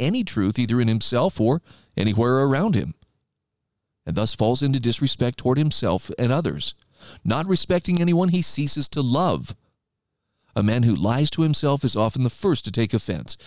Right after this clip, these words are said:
Taking offense gives him great pleasure, and thus he reaches the point of real hostility." End quote. Now, Charles Kerblicht says, "Look, lucky for us, the madness is behind us and for now only lives in our past.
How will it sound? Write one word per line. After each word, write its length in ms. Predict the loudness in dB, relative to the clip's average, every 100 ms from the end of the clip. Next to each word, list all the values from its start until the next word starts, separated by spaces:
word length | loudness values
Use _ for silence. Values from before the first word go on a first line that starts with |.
| -20 -14
Taking 360 | -4 -2 2 2
offense 320 | 2 0 -2
gives 300 | 0 -2 0
him 100 | 0
great 320 | 0 0 -2
pleasure, 480 | -2 0 0 -2 -6 _ _ _ _ _ _ _ -8
and 100 | -2
thus 160 | -2
he 80 | -2
reaches 380 | 0 0 0 -2
the 80 | -2
point 420 | 0 0 0 -6 -4
of 200 | -2 0
real 240 | 2 2
hostility." 720 | 2 0 -2 -2 -4 -8 -12 -18 _ _ _ _ _ _ _ _
End 220 | -4 -4
quote. 360 | -4 -8 -8 -18 _ _ _ _ _ _ _ _ _ _ _ _ _ _ _ _ _ _ _ _ _ _ _ _ _ _ _ _ _ _ _ _ _ _
Now, 140 | -2
Charles 380 | 0 2 2 2
Kerblicht 400 | 0 0 0 0
says, 340 | 0 0 2 0
"Look, 340 | -2 -4 -16 _ _ _ _ _ _ _ _ _
lucky 300 | -2 0 0
for 180 | 0 2
us, 140 | 2 2
the 100 | 0
madness 400 | 0 0 -2 -2
is 140 | -2
behind 360 | -2 0 0 0
us 160 | 0
and 160 | -2 -2
for 120 | -2
now 260 | 0 0 2
only 300 | 0 0 0
lives 260 | 0 2
in 80 | 2
our 140 | 2
past. 480 | 0 -4 -4 -10 -10